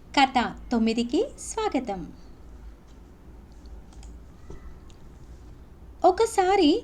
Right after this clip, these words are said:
రాయలవారికి తమ అశ్విక దళమును పెంచవలసిన అవసరం ఏర్పడినది. ఆయన అనేక దేశముల నుండి మేలుజాతి గుర్రములను అనేకముగా తెప్పించారు.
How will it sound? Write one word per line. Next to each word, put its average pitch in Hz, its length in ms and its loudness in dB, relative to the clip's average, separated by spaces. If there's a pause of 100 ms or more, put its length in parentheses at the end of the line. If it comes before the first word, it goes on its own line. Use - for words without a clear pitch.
రాయలవారికి 302 1080 4 (460)
తమ 285 140 8
అశ్విక 254 720 2
దళమును 262 480 6
పెంచవలసిన 226 840 0
అవసరం 233 480 2 (300)
ఏర్పడినది. 233 760 0 (920)
ఆయన 330 540 4 (380)
అనేక 359 540 6
దేశముల 262 540 2
నుండి 226 500 2 (440)
మేలుజాతి 359 800 6
గుర్రములను 247 680 2 (400)
అనేకముగా 320 800 6
తెప్పించారు. 285 840 2